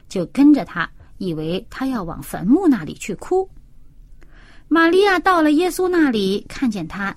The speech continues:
就匍匐在他脚前，说：“主啊，你若早在这里，我兄弟必不死。” 耶稣看见他哭，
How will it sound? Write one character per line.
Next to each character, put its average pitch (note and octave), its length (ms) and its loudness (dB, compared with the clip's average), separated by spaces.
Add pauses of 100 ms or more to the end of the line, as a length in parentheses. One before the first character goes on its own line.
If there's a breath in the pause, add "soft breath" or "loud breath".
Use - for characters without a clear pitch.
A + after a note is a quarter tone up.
就 G#3+ 160 -6 (120)
匍 C4 320 -4
匐 G3+ 180 -6
在 G#3+ 160 -8
他 G#3 160 -12
脚 D#3 220 -12
前， D#3+ 280 -10
说 F3 300 -8 (500 soft breath)
：“主 G3 220 -2
啊， F#3 260 -6 (120)
你 D#4 160 8
若 F#4+ 200 4
早 A3 280 0
在 D#4+ 160 0
这 E4+ 180 -2
里， A3+ 160 -2
我 G#3 140 -2
兄 F#4 260 -4
弟 E4+ 140 0
必 F4+ 260 4
不 A#3 160 -2
死。” E3 420 -6 (1600)
耶 G#3 140 -4
稣 G3+ 120 -8
看 G3 220 -10
见 F3 100 -8
他 G3 200 -10
哭， C#4 360 -2